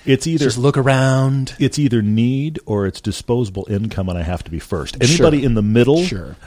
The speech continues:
Speaker 1: that is like, "I really would like to stretch for a sports car," we're all holding back.
Speaker 2: Absolutely.
Speaker 1: Because what is going on? Yeah.
Speaker 2: <laughs> So I can understand that. Now,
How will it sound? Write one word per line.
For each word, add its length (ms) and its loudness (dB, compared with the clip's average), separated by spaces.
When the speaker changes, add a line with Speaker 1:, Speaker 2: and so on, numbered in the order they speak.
Speaker 1:
that 160 4
is 160 2
like, 320 2
"I 140 -2
really 340 0
would 160 -4
like 180 -2
to 80 -4
stretch 260 -4
for 120 -6
a 60 -4
sports 300 -6
car," 200 -6
we're 200 -2
all 100 0
holding 280 -2
back. 420 -8
Speaker 2:
Absolutely. 560 -8
Speaker 1:
Because 460 0
what 220 0
is 140 -2
going 360 -2
on? 320 -4
Yeah. 300 -2
Speaker 2:
<laughs> 560 -12
So 320 4
I 80 -2
can 160 -4
understand 380 -2
that. 120 -16
Now, 340 0